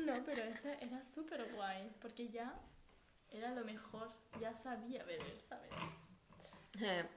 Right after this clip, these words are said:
Speaker 1: Y
Speaker 2: es que
Speaker 1: teníamos buena compañía.
Speaker 2: Y había, era una, fue una
Speaker 1: Porque
Speaker 2: buena verbena.
Speaker 1: es como si,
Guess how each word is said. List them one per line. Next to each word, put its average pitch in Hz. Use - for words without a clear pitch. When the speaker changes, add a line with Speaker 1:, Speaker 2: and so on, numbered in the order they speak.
Speaker 1:
Y 247
Speaker 2:
es 220
que 208
Speaker 1:
teníamos 202
buena 214
compañía. 214
Speaker 2:
Y 202
había, 170
era 269
una, 202
fue -
una 233
Speaker 1:
Porque 185
Speaker 2:
buena 175
verbena. 160
Speaker 1:
es -
como 220
si, 226